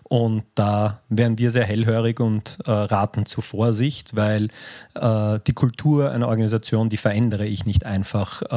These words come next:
äh, gewollt, äh, indem ich sage, ja, da gibt's jetzt neue Werte, äh, oder, äh, ein neues Leitbild, sondern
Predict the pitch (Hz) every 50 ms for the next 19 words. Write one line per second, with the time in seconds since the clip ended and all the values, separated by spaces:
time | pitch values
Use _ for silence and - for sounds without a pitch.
0 | 104 98 98 98 95 - 110 101 - 110 98 101 101 107 120 123 - - - -
1 | - 131 113 110 110 107 107 - 110 110 107 107 104 104 101 - - 107 101 101
2 | 98 101 101 104 104 - - _ - 104 98 95 95 - - 110 - - - -
3 | - 104 - - 104 101 104 95 101 95 98 - - 113 104 107 - - - -
4 | 107 101 104 104 - - 104 104 110 101 98 98 - - - - - - - -
5 | - - - - - - 120 113 110 107 110 - - 120 120 117 110 113 117 -
6 | - 104 101 104 101 - - 120 120 135 135 - - 131 120 123 120 117 117 117
7 | 117 117 117 120